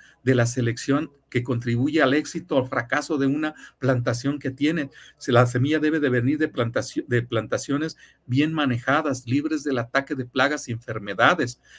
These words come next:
principalmente de enfermedades o, eh, y de plagas como son, eh, una, conocido como el moco, el bacterio-, las bacterias, o como el caso de la, de la plaga, que es el picudo negro, que se debe de cuidar,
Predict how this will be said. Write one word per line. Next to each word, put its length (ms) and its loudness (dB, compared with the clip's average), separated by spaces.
principalmente 1040 0
de 120 2
enfermedades 920 0
o, 240 0
eh, 260 2
y 120 0
de 120 0
plagas 440 -2
como 240 -4
son, 320 -2
eh, 140 -4
una, 340 2
conocido 500 6
como 260 4
el 120 2
moco, 560 2
el 160 0
bacterio-, 580 0
las 260 2
bacterias, 720 0
o 140 0
como 220 2
el 100 2
caso 300 0
de 140 2
la, 220 2
de 100 2
la 200 2
plaga, 360 2
que 100 -4
es 120 -4
el 100 -4
picudo 460 -2
negro, 320 0
que 120 -10
se 120 -6
debe 260 0
de 140 -2
cuidar, 400 -2